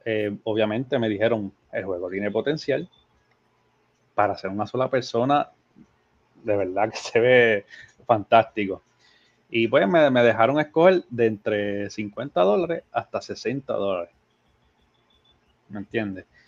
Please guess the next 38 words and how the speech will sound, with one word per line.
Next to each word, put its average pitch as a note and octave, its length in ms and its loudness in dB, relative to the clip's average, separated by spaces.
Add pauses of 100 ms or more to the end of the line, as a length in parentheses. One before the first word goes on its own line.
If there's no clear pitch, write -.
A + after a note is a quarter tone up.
(240)
Y G#2 60 -6
ahí G2 180 -2
fue B2 180 0
que A#2+ 680 4
yo G#2 120 -2
dije, A2 180 -2
"Contra", G#2 480 -2
esto A#2 600 -2
me A2+ 120 -6
motivé G2+ 400 0
más A2 220 -2
todavía, A#2+ 720 2
y A2 60 -4
yo A2 100 0
dije, G#2 180 -4
"No, F#2+ 140 -12
no, F#2 120 -12
no, F2+ 120 -14
esto - 240 -10
yo, G#2+ 220 0
obviamente, A2+ 1040 0 (500)
eh, A2 440 2
tampoco B2 260 4
lo C#3+ 60 6
estoy C#3+ 160 0
haciendo C3 260 0
por G#2+ 180 2
eso", A#2+ 280 0
¿me G2 60 -8
entiendes? G2+ 460 -6
Obviamente, C3+ 460 4
¿verdad? C3 180 8
Lo D#3+ 80 8
estoy - 180 0
haciendo A#2+ 260 0
porque D3 200 2
necesito, A#2+ 720 -2 (1000)
pero A#2+ 360 2